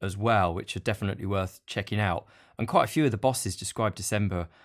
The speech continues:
as really solid. Joe McKay Sinclair at the Romans, for example, said consumer P R is back with a bang. Um, others are more cautious, but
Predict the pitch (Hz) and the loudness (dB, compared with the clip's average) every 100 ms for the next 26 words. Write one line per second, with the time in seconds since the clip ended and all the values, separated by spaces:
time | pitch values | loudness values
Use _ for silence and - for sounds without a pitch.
0 | _ - 104 120 135 98 - 127 87 82 | _ -8 -2 2 2 2 2 0 0 -4
1 | - _ _ _ _ _ _ _ - 156 | -12 _ _ _ _ _ _ _ 4 6
2 | 147 123 131 120 - 127 104 117 - 113 | 8 6 4 4 4 2 2 2 4 6
3 | 120 117 98 104 101 95 95 - 104 - | 6 6 2 0 -2 -2 -4 -2 -2 -2
4 | - 104 123 110 - 113 101 101 98 - | -6 -2 0 0 0 2 4 4 2 2
5 | 120 - 117 98 135 113 85 - _ _ | 2 2 0 2 4 6 2 -4 _ _
6 | _ _ - 110 110 101 - 147 120 120 | _ _ 0 2 2 0 2 4 6 4
7 | 101 - 127 110 - 90 92 - - _ | 2 0 0 0 0 -4 -4 -8 -14 _
8 | _ - 104 | _ -2 0